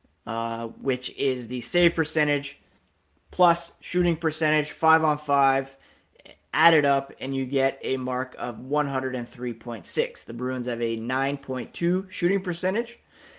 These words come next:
ninety-four point three nine, uh, save percentage, so they're at one oh three point six. That was boosted last night by Linus Ullmark's shutout over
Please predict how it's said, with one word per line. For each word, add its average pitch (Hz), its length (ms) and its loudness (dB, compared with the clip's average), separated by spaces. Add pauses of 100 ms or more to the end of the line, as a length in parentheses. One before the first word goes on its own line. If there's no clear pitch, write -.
(240)
ninety-four 156 720 4
point 143 340 -2
three 151 280 4
nine, 139 520 2 (600)
uh, 113 480 -6 (160)
save 180 360 4
percentage, 165 680 2 (540)
so - 160 -6
they're 143 140 4
at 131 160 4
one 151 260 4
oh 143 180 4
three 139 320 -2
point 120 320 -6
six. - 480 -4 (460)
That 127 140 2
was 123 140 0
boosted 151 420 2
last 180 320 6
night 151 360 -2
by 139 360 4
Linus 139 360 -4
Ullmark's 131 640 -4 (360)
shutout 131 680 2 (360)
over 120 520 0